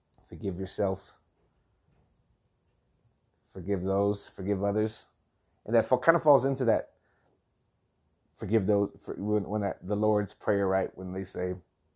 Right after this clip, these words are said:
"Forgive me for my trespasses and those who have trespassed against me." And it's kinda like, "Forgive me for my sins and forgive me for the sins I've done to," you know, "forgive me, forgive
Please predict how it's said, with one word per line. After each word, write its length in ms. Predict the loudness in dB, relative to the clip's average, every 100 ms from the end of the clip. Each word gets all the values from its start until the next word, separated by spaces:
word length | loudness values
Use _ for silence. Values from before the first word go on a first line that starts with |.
| _ _ _ _ _
"Forgive 240 | -16 -8 -6
me 100 | -6
for 200 | -4 -2
my 120 | -2
trespasses 800 | -6 -8 -6 -4 -4 -4 -8 -10 _ _ _ _ _ _ -8
and 120 | -4
those 260 | -2 -2 -2
who 80 | -6
have 80 |
trespassed 560 | -4 -6 -4 -6 -6 -6
against 320 | -8 -8 -6
me." 220 | -6 -6 -8 _ _ _ _ _ _ _ _ _ _ _ _ _ _ _ _ _
And 140 | -8 -6
it's 100 | -4
kinda 180 | -2 -2
like, 140 | -2
"Forgive 200 | -2 -2
me 100 | -2
for 140 | -4
my 140 | -6 -6
sins 320 | -6 -6 -4
and 80 | -6
forgive 180 | -6 -6
me 100 | -4
for 80 |
the 100 | -6
sins 280 | -6 -8 -8
I've 180 | -8 -6
done 200 | -6 -6
to," 180 | -6 -8 -6
you 100 | -6
know, 260 | -6 -10 -14 -16 -12 -12
"forgive 220 | -4 0
me, 120 | 0 -4 -8
forgive 460 | -2 2 2 0